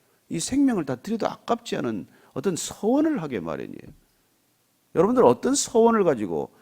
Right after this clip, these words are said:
이 신앙의 여정을, 힘든 여정을 완주하실 생각입니까? 그런 게 있어야 돼요.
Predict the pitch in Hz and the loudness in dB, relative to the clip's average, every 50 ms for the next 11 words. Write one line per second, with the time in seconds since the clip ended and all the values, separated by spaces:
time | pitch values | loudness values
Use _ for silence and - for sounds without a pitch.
0 | _ _ _ _ - 113 - - - 127 117 110 107 104 85 78 90 92 90 95 | _ _ _ _ -8 -6 -6 -6 -6 -4 -4 -4 -2 -2 -2 -2 -4 -4 -4 -6
1 | 90 85 69 64 55 - - - - 214 214 202 202 165 131 104 85 95 87 76 | -6 -6 -8 -10 -12 -16 -18 -12 -8 -4 -2 -2 0 0 0 -2 -2 -4 -6 -8
2 | 64 50 - - _ _ _ _ _ - - 98 101 110 113 113 131 120 113 - | -10 -12 -16 -20 _ _ _ _ _ -6 -6 -4 -4 -4 -4 -4 -4 -4 -4 -8
3 | 123 117 - - 120 104 92 82 65 57 50 50 - _ _ _ _ _ _ _ | -10 -12 -10 -10 -8 -8 -6 -8 -8 -10 -14 -18 -20 _ _ _ _ _ _ _
4 | _ _ _ _ _ _ _ _ _ _ _ _ _ _ _ _ _ _ _ _ | _ _ _ _ _ _ _ _ _ _ _ _ _ _ _ _ _ _ _ _
5 | _ _ _ _ _ _ _ _ _ _ _ _ - 202 247 233 226 - 185 - | _ _ _ _ _ _ _ _ _ _ _ _ -4 -4 -2 -2 -2 -6 -8 -8
6 | - - - - - - - | -10 -12 -12 -12 -14 -18 -20